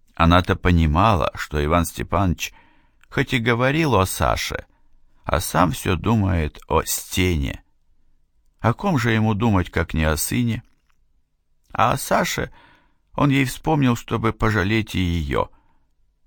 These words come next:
да и почувствовать самому, что он в своих тревожных думах, ожиданиях, в своей хрупкой надежде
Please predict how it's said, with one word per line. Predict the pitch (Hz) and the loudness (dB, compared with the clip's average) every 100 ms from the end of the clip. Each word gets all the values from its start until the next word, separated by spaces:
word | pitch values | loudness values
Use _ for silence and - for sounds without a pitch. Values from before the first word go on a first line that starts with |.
| _ _ | _ _
да | - - | -10 -4
и | - | -4
почувствовать | 139 120 - 143 - 113 107 104 | -2 -2 0 -2 -2 -4 -2 -2
самому, | - 101 98 120 127 - _ _ _ | -2 0 2 2 0 -2 _ _ _
что | - - 92 | -16 0 4
он | 113 104 | 4 2
в | |
своих | - 90 90 - | -2 2 2 0
тревожных | - 85 92 85 82 80 | -4 2 2 2 0 0
думах, | 71 92 82 80 | 0 2 2 0
ожиданиях, | 65 71 71 92 101 76 52 - - - _ _ - | -4 -4 -2 -2 -2 -2 -4 -8 -14 -20 _ _ -12
в | |
своей | - 143 139 | -4 0 0
хрупкой | 127 131 113 - 98 | 2 -2 -2 -2 0
надежде | 87 90 101 98 76 82 80 | 0 0 0 0 0 -2 -2